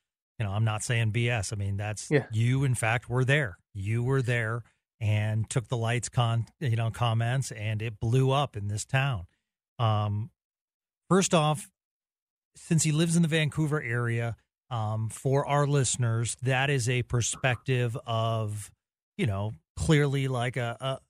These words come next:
Speaker 1: a, you know, Toronto's New York. Uh, this would be a, Vancouver would be Chicago, or would be,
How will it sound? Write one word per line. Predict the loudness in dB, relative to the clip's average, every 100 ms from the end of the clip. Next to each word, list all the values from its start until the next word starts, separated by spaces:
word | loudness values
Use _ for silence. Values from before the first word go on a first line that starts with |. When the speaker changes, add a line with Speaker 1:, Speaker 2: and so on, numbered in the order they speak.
| _
Speaker 1:
a, | -14
you | -8
know, | -6
Toronto's | -4 2 4 6 4 2
New | 2
York. | 2 2 0 -2 -4 -10
Uh, | -6 -4 -2 -2
this | -2 -4
would | -4
be | -2 0 0
a, | 0
Vancouver | -2 0 -2 0
would | 0 0
be | -2
Chicago, | -2 -4 -2 0 0 0 -2
or | -4 -4
would | -2 -2 -2
be, | -4 -4 -4